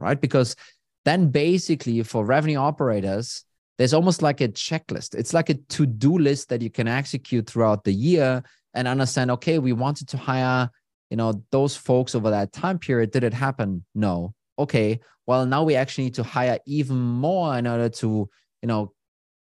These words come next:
you know, catch up on the already lost revenue that, you know, that we saw in the first quarter," right?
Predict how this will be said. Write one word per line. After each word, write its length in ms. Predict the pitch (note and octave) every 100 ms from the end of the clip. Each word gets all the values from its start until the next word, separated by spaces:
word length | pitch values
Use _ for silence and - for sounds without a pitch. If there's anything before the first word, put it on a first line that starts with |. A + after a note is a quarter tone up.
| _ -
you 120 | A#2+
know, 100 | A2
catch 420 | - D#3 D3+ C#3+
up 280 | D3 E3+ E3
on 160 | B2+ A#2
the 100 | A#2
already 300 | A#2 A2+ G#2+
lost 360 | A2+ A2 -
revenue 360 | G#2 G2+ G2+ G2
that, 180 | G2 F#2
you 120 | G2+
know, 140 | G2+ F#2+
that 140 | F2
we 60 | E2+
saw 220 | - G#2+
in 80 | F#2
the 60 |
first 320 | E2 D#2+ D#2 -
quarter," 340 | F#2 G2+ -
right? 240 | B1 A#2+